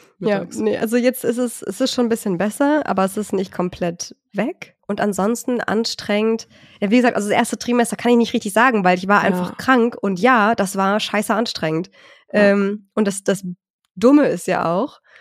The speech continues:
Speaker 1: dass du dir halt nicht die ganzen geilen Medikamente ballern kannst. Also sonst
Speaker 2: Mhm.
Speaker 1: würde ich halt sofort zu Gripostat C greifen und mir die
Speaker 2: Ah, okay, so einen schönen
Speaker 1: reinziehen.
Speaker 2: kleinen Trip, ja, immer in der
Speaker 1: Ja, ja.
Speaker 2: Apotheke frühstücken.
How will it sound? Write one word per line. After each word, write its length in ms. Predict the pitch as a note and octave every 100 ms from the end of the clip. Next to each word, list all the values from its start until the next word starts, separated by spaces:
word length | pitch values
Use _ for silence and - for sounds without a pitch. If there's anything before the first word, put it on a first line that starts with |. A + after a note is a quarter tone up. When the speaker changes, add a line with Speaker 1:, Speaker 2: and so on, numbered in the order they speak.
| _ -
Speaker 1:
dass 180 | G3+ G3
du 100 | G#3
dir 180 | G3 G3+
halt 140 | G3
nicht 180 | G3+ G3
die 60 | F#3+
ganzen 340 | G3 G3+ G#3
geilen 280 | F#3 F3+ G3
Medikamente 580 | G3 F#3+ - G#3+ A#3 F#3
ballern 400 | D#3+ D#3+ D#3 -
kannst. 480 | - - E3 - -
Also 180 | F#3
sonst 360 | F#3+ F#3+ F#3+ F3+
Speaker 2:
Mhm. 40 |
Speaker 1:
würde 140 | F#3+ F#3+
ich 100 | G3
halt 260 | F#3+ F#3+
sofort 420 | F3+ F3+ - F#3+ F#3
zu 120 | F#3+
Gripostat 560 | - F#3+ F#3+ - F3 -
C 420 | - G3+ G3+ G3
greifen 600 | - F3+ F3+ G3 G3+ G3
und 180 | F3+ -
mir 160 | F#3
die 180 | F3+ G3
Speaker 2:
Ah, 280 | G#3 G3 D#3+
okay, 200 | - G3+
so 60 |
einen 180 | F#3+ -
schönen 200 | F3+ G#3
Speaker 1:
reinziehen. 20 | G3+
Speaker 2:
kleinen 200 | G3 G#3
Trip, 260 | - F3+
ja, 200 | D#3+ E3+
immer 140 | F3+ F#3+
in 60 |
der 140 | G3 F#3
Speaker 1:
Ja, 60 | A3
ja. 180 | G#3 G3+
Speaker 2:
Apotheke 180 | F#3+
frühstücken. 640 | G3 F3+ E3+ - D#3+ D3+